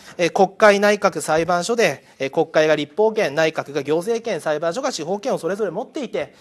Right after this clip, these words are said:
で、国民がそれぞれに対してコントロールをすると。えー、特に国会というのは、要するに国民から選ばれた人がやりますと。まあ、いわゆるあの、本当になんか今まで勉強してきた基本的なルール、それについてぎっ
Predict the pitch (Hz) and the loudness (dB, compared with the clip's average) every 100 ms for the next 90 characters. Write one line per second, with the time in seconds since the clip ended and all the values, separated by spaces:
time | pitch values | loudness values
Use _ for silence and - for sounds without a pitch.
0 | - - - 190 190 196 180 180 190 208 | -20 -8 -2 0 0 0 -2 -2 0 -2
1 | 233 208 175 190 233 220 151 151 190 233 | 0 0 0 -4 -4 -6 -6 -4 -2 -2
2 | 147 151 165 117 _ _ _ - 196 190 | -4 -10 -12 -12 _ _ _ -8 -6 -4
3 | 220 185 - 185 - 190 180 202 277 311 | -6 -6 -2 -2 2 0 0 -4 0 4
4 | 214 143 - - - 180 170 180 - 165 | 2 0 -10 -20 -4 -2 -2 -6 -6 -6
5 | 156 175 180 170 175 214 196 147 170 117 | 0 2 4 2 2 2 -2 -8 -6 -6
6 | 120 175 190 127 - _ _ - 247 254 | -6 -8 -8 -12 -16 _ _ -4 -2 0
7 | 480 415 185 160 143 - _ 392 427 427 | 0 2 2 0 -6 -10 _ -2 0 -2
8 | 415 277 - _ _ - _ - 269 254 | -6 -8 -16 _ _ -20 _ -20 -10 -6
9 | 240 139 135 _ _ - - 320 330 220 | -4 -4 -8 _ _ -12 0 0 0 -2
10 | 202 214 220 208 214 - 165 143 - _ | -4 -4 -6 -8 -12 -6 -4 -4 -8 _
11 | _ - 269 320 285 277 269 202 147 - | _ -6 -4 -4 -6 -10 -4 -4 -4 -10
12 | _ _ - - 370 370 370 370 - 262 | _ _ -10 -4 -4 -4 -8 -10 -8 -12
13 | 156 | -12